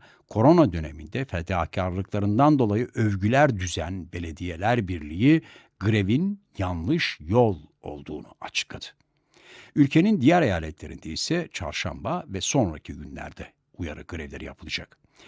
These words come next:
Sendikalar korona salgını nedeniyle ebeveynler üzerindeki baskılar ve sıkıntılar göz önüne alındığında kreşlerdeki grevlerin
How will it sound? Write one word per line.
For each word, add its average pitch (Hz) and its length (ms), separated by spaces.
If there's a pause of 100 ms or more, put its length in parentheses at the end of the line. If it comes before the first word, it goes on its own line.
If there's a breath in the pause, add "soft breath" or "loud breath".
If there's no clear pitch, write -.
(280 loud breath)
Sendikalar 139 640
korona 175 360
salgını 113 520
nedeniyle 82 560
ebeveynler 107 560
üzerindeki 90 680
baskılar 90 640
ve 90 120
sıkıntılar 110 640
göz 123 300
önüne 85 220
alındığında 76 760 (360 loud breath)
kreşlerdeki 113 760
grevlerin 98 600